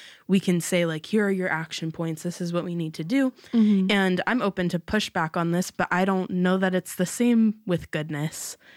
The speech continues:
Speaker 1: I think that a life spent with the Lord is good. That
Speaker 2: Yeah.
Speaker 1: is the mark.
Speaker 2: I would agree. I would, I mean, I would push back just a tiny bit, just in
Speaker 1: Yeah.
Speaker 2: the idea that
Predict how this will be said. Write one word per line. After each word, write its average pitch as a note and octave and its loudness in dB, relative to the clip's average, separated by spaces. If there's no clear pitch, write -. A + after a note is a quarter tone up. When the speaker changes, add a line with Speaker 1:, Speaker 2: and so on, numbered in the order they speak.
Speaker 1:
I F#3+ 4
think F#3 4
that F3 0
a G3 2
life F3+ 0
spent - -2
with F#3 -2
the E3+ 0
Lord F3 0
is F3 -2
good. E3+ -4
That G3+ 2
Speaker 2:
Yeah. G#3 4
Speaker 1:
is F#3+ 2
the F#3 2
mark. F3+ -2
Speaker 2:
I A3 2
would A#3 4
agree. G3+ -4
I G#3+ 2
would, A#3 0
I A3+ 4
mean, A3 6
I G#3 4
would G#3 2
push G3+ -4
back F#3+ -4
just F3+ -8
a F#3 -8
tiny F3+ -2
bit, - -4
just - -4
in G3 6
Speaker 1:
Yeah. F#3+ 6
Speaker 2:
the F#3 2
idea F#3 2
that F3 -2